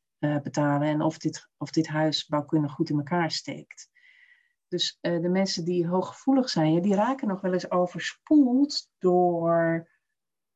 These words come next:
al die zintuigelijke informatie die op hen afkomt, hè. Hun vergiet staat als het ware met grote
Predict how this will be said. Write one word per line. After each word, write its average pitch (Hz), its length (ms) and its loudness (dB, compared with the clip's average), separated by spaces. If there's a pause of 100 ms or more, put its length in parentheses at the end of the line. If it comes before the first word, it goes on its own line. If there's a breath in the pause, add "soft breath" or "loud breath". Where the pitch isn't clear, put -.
(260)
al 240 260 2
die 220 100 -2
zintuigelijke 190 600 -6
informatie 190 560 -2
die 165 120 2
op 160 100 -2
hen 160 120 0
afkomt, 143 500 -4
hè. 170 140 -2
Hun 190 180 2
vergiet - 360 -2
staat - 240 -4
als 180 140 0
het - 80 -14
ware 165 260 0
met 165 160 -2
grote 175 600 -2